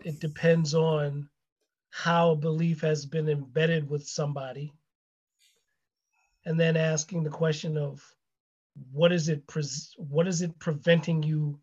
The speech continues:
from doing? Um, one of the ways that I've always looked at it is ask yourself to do something, give yourself a project. And then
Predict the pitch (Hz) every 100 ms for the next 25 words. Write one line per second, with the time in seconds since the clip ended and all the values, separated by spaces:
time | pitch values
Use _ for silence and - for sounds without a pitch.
0 | _ _ _ _ _ _ _ - 160 143
1 | 143 - 160 131 - _ _ _ _ _
2 | _ _ _ _ _ - 151 147 165 151
3 | 175 170 160 170 170 151 160 160 165 156
4 | 147 - 160 165 151 147 143 135 - _
5 | _ - 156 156 170 - 202 - 190 170
6 | - 156 147 175 170 - 139 139 147 147
7 | 151 143 160 165 160 156 170 - 143 139
8 | 139 139 - _ _ _ _ _ _ _
9 | _ _ _ - 151 160 160 156 147 147